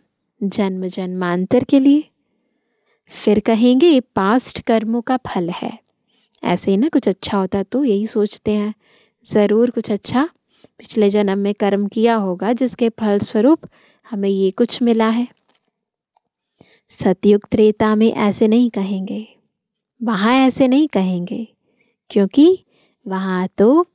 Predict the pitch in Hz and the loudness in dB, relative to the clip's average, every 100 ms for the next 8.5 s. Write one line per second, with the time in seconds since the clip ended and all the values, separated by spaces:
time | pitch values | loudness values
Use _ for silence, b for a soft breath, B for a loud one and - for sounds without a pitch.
0 | b b b b - 196 202 - 262 208 | b b b b -8 -8 -2 4 4 4
1 | 190 302 226 - - 220 226 233 285 262 | -4 -10 -8 -4 0 0 0 0 2 0
2 | 220 196 190 226 269 - 214 202 202 190 | 0 0 0 0 0 -2 -4 0 0 0
3 | 190 233 247 233 220 214 - 202 202 - | 2 4 2 0 -2 -2 -2 0 0 0
4 | 214 202 208 - 196 185 - 180 196 220 | 0 0 -2 -6 -8 -8 -8 -8 -2 -2
5 | 311 b b b b _ 247 240 - 269 | -2 b b b b _ -4 -4 0 2
6 | 269 208 180 202 226 - 208 190 180 - | 2 -2 -8 -8 -10 -8 -6 -4 -6 -6
7 | 185 190 - 233 _ _ _ _ _ _ | -8 -8 -10 -12 _ _ _ _ _ _
8 | _ - 185 196 320 | _ -6 -4 -2 -4